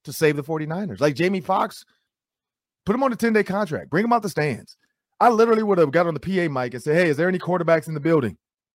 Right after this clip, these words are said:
that wanna play for San Francisco today?" Anybody. What, what was the dude from the Eagles,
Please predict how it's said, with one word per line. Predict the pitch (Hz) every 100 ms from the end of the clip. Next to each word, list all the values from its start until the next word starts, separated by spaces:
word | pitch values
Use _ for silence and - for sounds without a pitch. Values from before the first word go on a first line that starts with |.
| _ _
that | 151
wanna | 156 156
play | 156
for | 135
San | 135 127
Francisco | 135 113 107
today?" | 90 82 - _ _ _ _ _ _ _ _ _ -
Anybody. | 165 131 104 - _
What, | 151 208
what | 226
was | 220
the | 196
dude | 208 220 214 202
from | 190 180
the | 170
Eagles, | 196 180 175 -